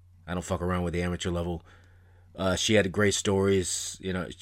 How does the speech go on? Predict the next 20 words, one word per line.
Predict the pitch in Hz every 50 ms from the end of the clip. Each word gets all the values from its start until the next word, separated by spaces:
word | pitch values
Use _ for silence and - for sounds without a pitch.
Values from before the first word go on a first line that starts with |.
| - - -
and | 87 92 92 90 90 87 85 90 85 -
it | 64 82 90
was | 92 92 87 -
just, | - - 95 87 - - - - -
it | 76 87
was | 101 110 107 101
good | 95 92 117 113 98
to | 107
see | 101 - - 110 113 110 110 110 104 92 - - - - - - - - - - - - - - - - -
women | 92 104 107 107 107 101 101
up | 98 92 -
there | - 101 98 95 95 95 92 87 - - - - - - - - - - - - - - - - - - - - - - - - - - - - - - - - -
even | 127 117 104 98 101 90
furthering | - - - 110 107 107 92 104 98 98 98 95 90 85 76 -
the | - 90
story | - - - 101 95 92 92 90 87 87
of | 85 85 82 82 82 76 78 - - - - - - -
Kobe | - 107 101 90 98 98
being | 87 78 95 95 92 92
behind | 80 80 85 82 95 95 92 90 87 85 82 73